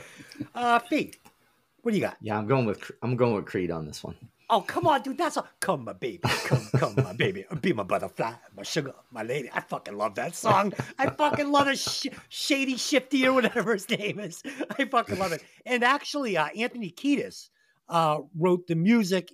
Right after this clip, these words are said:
Speaker 1: and that song and gave it to his cousin, I believe, which was in Crazy Town. So that's actually, like, a rehashed, um, uh, Chili Peppers song, which is why it's so fucking good. We've gotta do a Chili Peppers album eventually.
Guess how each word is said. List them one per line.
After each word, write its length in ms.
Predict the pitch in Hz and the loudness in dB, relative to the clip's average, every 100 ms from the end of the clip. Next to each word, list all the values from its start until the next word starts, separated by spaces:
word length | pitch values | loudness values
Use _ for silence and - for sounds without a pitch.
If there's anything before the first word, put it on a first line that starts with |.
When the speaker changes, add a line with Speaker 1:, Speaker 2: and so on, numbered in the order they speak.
| - | -2
Speaker 1:
and 300 | 196 190 180 | 2 2 2
that 300 | 165 151 - | 2 0 -2
song 420 | 175 143 110 - - | 0 0 -2 -8 -8
and 160 | 143 | -8
gave 280 | 117 180 190 | 0 2 2
it 120 | 151 - | -2 -10
to 200 | 143 123 | -10 -10
his 220 | 120 110 | -12 -14
cousin, 580 | - 247 247 147 127 - _ _ - | 0 0 2 -2 -8 -10 _ _ -6
I 100 | 147 | -4
believe, 400 | 139 143 135 123 | -2 -4 -4 -4
which 180 | 127 135 | -6 -6
was 140 | 113 | -8
in 320 | 120 110 104 - _ _ - | -6 -6 -10 -14 _ _ 0
Crazy 300 | 185 120 113 | 2 2 -2
Town. 240 | 104 87 | -6 -8
So 120 | - | 2
that's 180 | 202 170 | 2 4
actually, 300 | 170 - 147 | 0 0 -4
like, 140 | 127 | -2
a 60 | 117 | -2
rehashed, 640 | 233 240 220 208 104 - | -2 -2 0 0 -2 -4
um, 380 | 190 185 170 165 _ - - _ - - - - _ - | -6 -6 -8 -12 _ -14 -14 _ -20 -20 -20 -20 _ -6
uh, 260 | - 180 175 | -6 -4 0
Chili 220 | 202 120 | 4 4
Peppers 280 | 95 - - | 0 -6 -12
song, 240 | - - _ _ _ _ _ | -14 -18 _ _ _ _ _
which 160 | 117 110 | -8 -6
is 80 | 107 | 0
why 200 | 107 90 | 0 0
it's 140 | 90 | -4
so 140 | - | -8
fucking 400 | 85 - 101 - | -4 -4 -4 -8
good. 200 | 80 87 - | -12 -12 -6
We've 80 | |
gotta 180 | 101 180 | 2 2
do 120 | 143 | 2
a 40 | 117 | -2
Chili 220 | - 95 | -2 -4
Peppers 340 | 92 87 82 | -4 -8 -6
album 240 | 80 78 76 | -6 -6 -6
eventually. 480 | 82 76 - _ | -8 -8 -12 _